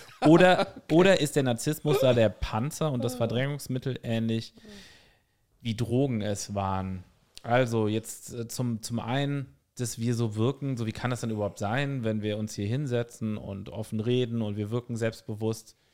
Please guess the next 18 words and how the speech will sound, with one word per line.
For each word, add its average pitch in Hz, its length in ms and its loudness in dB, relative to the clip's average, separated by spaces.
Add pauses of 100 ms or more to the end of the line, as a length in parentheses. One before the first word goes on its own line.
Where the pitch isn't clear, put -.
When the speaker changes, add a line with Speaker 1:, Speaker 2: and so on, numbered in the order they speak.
(340)
Speaker 1:
Ähm, 98 420 -6 (240)
Schwingt 156 300 0
ja 147 80 8
auch 127 60 4
so 135 80 0
ein 120 80 0
bisschen 120 220 0
mit, 135 140 0
seid 101 200 -2
ihr 104 160 -4
wirklich 113 320 -6
so 110 160 -4
diese 110 240 -4
zerbrechlichen 110 680 -4
Seelen, 104 300 -2
die 107 100 -4
Drogen 110 280 -4
brauchten? 110 480 -8